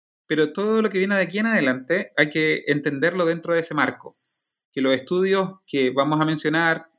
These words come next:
más de algunos, tienen esa limitación. El autor es muy insistente en eso. Cuando nombra los estudios, nombra las limitaciones, que hay que entender también cómo usaron la, qué definiciones usaron los investigadores, bajo qué contexto.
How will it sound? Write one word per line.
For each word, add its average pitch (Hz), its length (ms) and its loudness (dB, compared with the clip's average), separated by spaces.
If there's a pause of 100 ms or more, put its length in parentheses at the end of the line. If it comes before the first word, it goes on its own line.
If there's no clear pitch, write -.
(100)
más 135 300 -4
de 135 60 0
algunos, 151 340 0 (400)
tienen 180 280 -2
esa 175 200 -2
limitación. 151 640 0 (520)
El 135 200 0
autor 135 260 2
es 160 80 0
muy 165 240 2
insistente 185 480 0
en 170 80 2
eso. 127 260 -4 (520)
Cuando 123 520 0
nombra 151 360 -2
los 151 100 4
estudios, 165 380 0 (240)
nombra 143 420 0
las 143 140 0
limitaciones, 147 720 0
que - 80 2
hay 147 180 2
que 143 80 2
entender 135 380 0
también 143 340 0
cómo 151 240 0
usaron 147 400 0
la, 127 200 0 (300)
qué 170 120 2
definiciones 160 520 0
usaron 147 300 0
los 147 120 4
investigadores, 139 800 0
bajo 143 240 0
qué 135 80 -4
contexto. 156 760 0